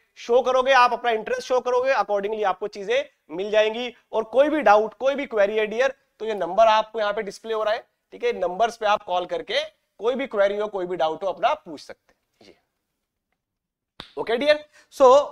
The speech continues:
ऑफलाइन भी अगर आप चाहते हो कि ऑनलाइन नहीं ऑफलाइन चाहिए, हम ऑ-, ऑफलाइन आ सकते हैं, आप अवेलेबल हो, अगर वर्किंग नहीं हो या कॉलेज में नहीं हो, so डियर ऑफलाइन बैचेस भी हमारे रनिंग में हैं,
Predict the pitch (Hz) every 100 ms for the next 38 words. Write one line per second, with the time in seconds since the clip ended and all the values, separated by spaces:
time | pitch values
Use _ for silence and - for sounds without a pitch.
0 | - 220 233 254 311 320 294 262 247 247
1 | 214 208 233 240 254 185 202 233 254 240
2 | 233 214 185 - 233 240 233 240 233 190
3 | 180 190 190 190 214 233 214 214 233 -
4 | 226 247 247 _ _ - 190 180 180 214
5 | 233 240 233 240 233 226 180 180 240 240
6 | 240 240 240 233 180 214 220 240 240 247
7 | 277 _ _ - 220 240 226 220 240 285
8 | 262 233 262 240 240 220 220 233 208 220
9 | 226 220 220